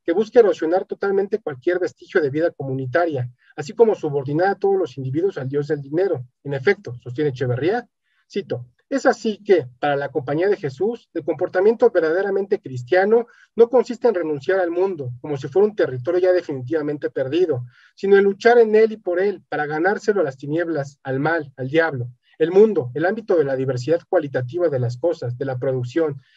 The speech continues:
y el disfrute de los valores de uso, el reino de la vida en su despliegue, no es visto ya solo como el lugar del sacrificio o entrega del cuerpo a cambio de la salvación del alma,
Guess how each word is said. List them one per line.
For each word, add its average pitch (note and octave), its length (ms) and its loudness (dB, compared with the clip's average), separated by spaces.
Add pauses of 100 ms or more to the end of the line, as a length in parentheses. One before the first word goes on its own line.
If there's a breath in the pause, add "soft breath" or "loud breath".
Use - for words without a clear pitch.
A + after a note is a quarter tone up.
(160 soft breath)
y D#3 100 2
el D3+ 80 4
disfrute F#3 400 0
de E3+ 80 6
los C3+ 160 0
valores D3+ 360 2
de C3 80 -2
uso, C#3 380 -6 (260)
el D#3 120 0
reino A3+ 260 6
de G3 100 6
la D3 140 -2
vida F#3+ 160 2
en G3 100 -2
su D3 120 -10
despliegue, F3+ 640 2 (100)
no G3+ 80 2
es G#3+ 60 2
visto A#3+ 240 -2
ya G3+ 200 2
solo A3 300 2
como D3+ 220 -8
el C3 40 -8
lugar C#3+ 240 0
del F#3+ 140 0
sacrificio B2+ 640 -6
o D3+ 100 0
entrega B2+ 320 -2
del B2 200 -4
cuerpo D#3+ 280 -2
a D#3 60 -10
cambio F3 400 -4 (280 soft breath)
de C#3+ 100 0
la C#3 80 0
salvación C3+ 480 -2
del D3+ 160 2
alma, C#3 340 -2